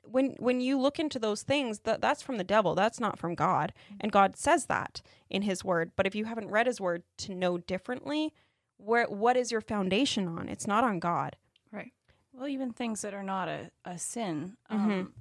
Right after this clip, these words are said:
Speaker 3: you shouldn't necessarily have to find that support outside of, outside of Christ.
Speaker 1: Right.
Speaker 3: I think we,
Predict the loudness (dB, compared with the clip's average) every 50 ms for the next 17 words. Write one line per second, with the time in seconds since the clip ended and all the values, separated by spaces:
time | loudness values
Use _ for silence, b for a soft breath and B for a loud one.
0 | b b b b b b b _ _ -4 -4 -2 -2 -2 -4 -4 -2 -2 -2 -4
1 | -4 -4 -6 -6 -6 -6 -6 -4 -4 -2 -2 -2 -2 -2 -2 -2 -2 -2 -4 -4
2 | -6 -8 -4 -2 -2 -2 -2 -6 -12 -12 -12 -12 -12 -4 -2 0 0 0 0 -2
3 | -2 0 -2 -2 -2 -4 -8 -8 -8 -12 -12 -6 -2 -2 -2 -2 -2 -4 -4 -4
4 | -4 -6 -8 -10 -8 -8 -6 -6 -6 -6 -6 -8 -10 -12 -20 -20 _ _ _ _
5 | _ _ _ _ -10 -10 -8 -6 -6 -4 -6 -6 -8 -10 -12 -12 -12 -12 -12 -12
6 | -12 -14 -16 _ -10 0 2 2 2 2 -2 -6 -12 -12 -10 -10 -10 -10 -10 -12
7 | -14